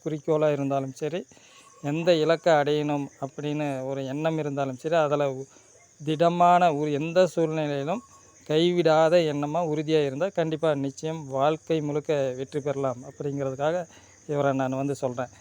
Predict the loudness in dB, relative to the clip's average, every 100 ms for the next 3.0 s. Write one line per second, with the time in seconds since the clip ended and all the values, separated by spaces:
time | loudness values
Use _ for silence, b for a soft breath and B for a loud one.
0 | b b b -20 -10 -6 2 4 4 2
1 | 2 4 4 2 -4 -4 -4 -4 0 0
2 | -2 -10 B B B _ -2 2 2 0